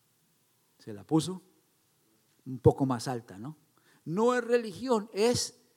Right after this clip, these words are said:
transformación, es una relación con Dios. ¿A quién más le subió Jesús la barrera? Zaqueo. Jesús le dice, "Bájate de ese árbol,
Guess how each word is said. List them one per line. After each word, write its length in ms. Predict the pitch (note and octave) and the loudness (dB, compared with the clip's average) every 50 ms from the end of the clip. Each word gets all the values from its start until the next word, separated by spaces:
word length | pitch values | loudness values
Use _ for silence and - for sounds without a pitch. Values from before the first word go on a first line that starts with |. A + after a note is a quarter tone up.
| _ _ _ _ | _ _ _ _
transformación, 1400 | - - F#3+ F3+ F3 F3+ D#3+ - - - - F3 E3+ D#3+ D#3 D#3+ E3 D#3+ D3 - - G#3+ A#3+ B3+ A#3+ G3 D3+ - - - - - _ | -4 2 2 4 4 2 0 -4 -8 -6 -4 -2 -2 -2 -2 -4 -6 -6 -6 -6 -6 -6 -4 -2 -2 -2 -4 -6 -12 -20 -20 -16 _
es 240 | - E3 F3 E3+ - | 2 2 2 4 2
una 280 | A3+ G#3 G#3+ G#3+ G#3 G3+ | 2 2 2 2 2 2
relación 1000 | G3 F3+ F#3 F3+ E3 D#3 D3+ C#3+ - - - - F#3+ G3+ G#3+ G#3 G#3+ G#3+ G#3+ - - - - _ _ _ | 0 2 2 4 4 4 2 0 0 0 -2 -2 0 0 2 2 2 0 -4 -8 -16 -20 -20 _ _ _
con 300 | - D3+ D3+ C#3+ C3+ B2 | 0 2 2 2 0 -2
Dios. 460 | D#3+ A#3+ C4+ G3 C#3 - - - - _ _ _ _ _ _ _ _ _ _ _ _ _ _ _ _ _ _ _ _ _ _ _ _ _ _ _ _ _ _ _ _ _ _ _ _ _ _ _ _ | 2 4 4 4 2 0 -6 -12 -16 _ _ _ _ _ _ _ _ _ _ _ _ _ _ _ _ _ _ _ _ _ _ _ _ _ _ _ _ _ _ _ _ _ _ _ _ _ _ _ _
¿A 140 | - A#2+ A#2 | -16 -16 -12
quién 240 | - D#3+ D#3+ D#3 | -8 -8 -8 -8
más 180 | D#3+ D#3+ D#3 D3+ | -8 -8 -10 -10
le 100 | D#3 D#3+ | -10 -12
subió 320 | C#3+ D#3+ D3+ C#3 C#3 D3 | -12 -12 -12 -10 -10 -10
Jesús 300 | C3+ D3 C#3 B2 D3 D3 | -10 -10 -12 -14 -14 -14
la 100 | C#3 C#3 | -12 -10
barrera? 380 | C3+ B2+ A#2 A#2+ C#3+ C3+ F#2+ - _ _ _ _ _ _ _ _ _ _ _ _ _ _ _ _ - - _ _ _ _ _ _ - | -10 -10 -8 -8 -10 -10 -10 -14 _ _ _ _ _ _ _ _ _ _ _ _ _ _ _ _ -20 -20 _ _ _ _ _ _ -18
Zaqueo. 640 | - B2+ - - - - G#2 A2 B2 E3+ G3 - - _ _ _ _ _ _ _ _ _ _ _ _ _ _ _ _ _ _ _ _ _ _ _ _ _ _ _ - - - - _ _ _ _ _ _ _ _ _ | -16 -16 -16 -18 -18 -18 -14 -10 -10 -10 -10 -12 -16 _ _ _ _ _ _ _ _ _ _ _ _ _ _ _ _ _ _ _ _ _ _ _ _ _ _ _ -20 -20 -20 -20 _ _ _ _ _ _ _ _ _
Jesús 260 | B2+ A#2 - C3 B2 | -20 -14 -12 -10 -8
le 100 | B2 C3 | -6 -6
dice, 260 | C3 A#2 - A2+ G#2 | -6 -6 -8 -10 -12
"Bájate 440 | G#2+ A#2 B2 C#3+ D3+ D3 D3 - C3+ | -12 -12 -10 -10 -10 -10 -10 -10 -10
de 120 | B2 B2 | -10 -10
ese 200 | A#2 - - C3+ | -10 -10 -10 -10
árbol, 280 | B2 B2 B2 G#2+ A#2 | -10 -12 -14 -16 -18